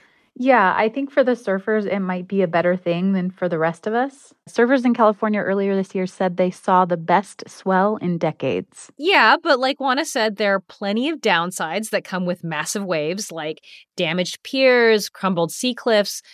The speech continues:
Speaker 2: flooded coastlines. And when you combine that with rising sea levels, we're talking billions in damage to California's coast within the next few decades.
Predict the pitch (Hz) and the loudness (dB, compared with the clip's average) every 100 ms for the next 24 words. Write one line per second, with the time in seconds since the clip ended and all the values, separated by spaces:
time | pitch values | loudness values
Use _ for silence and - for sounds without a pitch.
0 | _ _ 214 220 214 165 - 202 233 277 | _ _ 4 4 4 0 -2 0 0 -2
1 | 262 269 269 262 - _ _ _ - 202 | -2 -2 -2 -6 -10 _ _ _ -2 2
2 | 247 277 247 233 208 151 175 180 156 151 | 2 2 -2 -2 -4 -4 -6 -6 -6 -8
3 | 147 143 156 170 170 - 180 190 214 220 | -8 -4 -4 -4 -6 -6 -6 -4 -4 -6
4 | 202 - 208 202 170 135 - 180 185 175 | -8 -6 -6 -4 -6 -6 -2 2 2 2
5 | 165 156 147 147 139 135 127 - 151 - | -2 -4 -8 -8 -10 -10 -10 -10 -10 -2
6 | 160 160 175 156 143 - 165 151 - 151 | -2 0 -2 -2 -6 -6 -6 -6 -6 -8
7 | 151 147 135 135 143 - - 139 123 117 | -6 -6 -6 -10 -10 -12 -12 -14 -12 -14
8 | - - - - | -16 -20 -18 -20